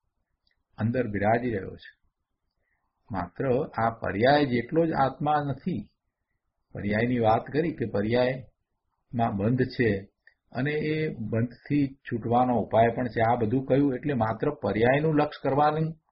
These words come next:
નથી, એટલો જ આત્મા નથી, પણ એનાથી ભિન્ન આખો ભગવાન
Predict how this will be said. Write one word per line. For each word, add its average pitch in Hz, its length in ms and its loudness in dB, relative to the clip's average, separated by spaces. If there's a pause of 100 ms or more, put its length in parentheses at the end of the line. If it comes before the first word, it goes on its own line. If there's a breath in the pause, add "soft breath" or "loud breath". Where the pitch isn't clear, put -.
(120)
નથી, - 360 -8 (1000)
એટલો 151 340 2
જ 160 60 0
આત્મા 147 400 2
નથી, - 400 -4 (2000)
પણ 175 360 2 (1700)
એનાથી 151 560 2
ભિન્ન 123 340 0 (880)
આખો 120 540 -2
ભગવાન 127 300 2